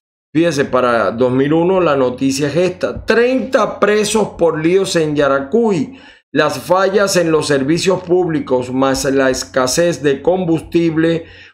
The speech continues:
fueron los detonantes en la entidad. El gobernador Julio León, aprendiz de dictador, rep-, o, o dictador pequeñito,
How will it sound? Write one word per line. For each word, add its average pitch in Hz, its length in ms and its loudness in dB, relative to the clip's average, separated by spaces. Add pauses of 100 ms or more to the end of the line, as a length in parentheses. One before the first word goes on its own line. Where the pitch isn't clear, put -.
(120)
fueron 208 240 2
los 214 160 0
detonantes 180 760 0
en 147 220 0
la 139 80 2
entidad. 117 760 -2
El 170 180 2
gobernador 151 680 2
Julio 185 360 2
León, 165 880 -2
aprendiz 113 560 -2
de 143 160 2
dictador, 135 720 -2 (720)
rep-, 190 340 -2
o, 147 220 0
o 139 260 2
dictador 131 600 0
pequeñito, 135 800 -2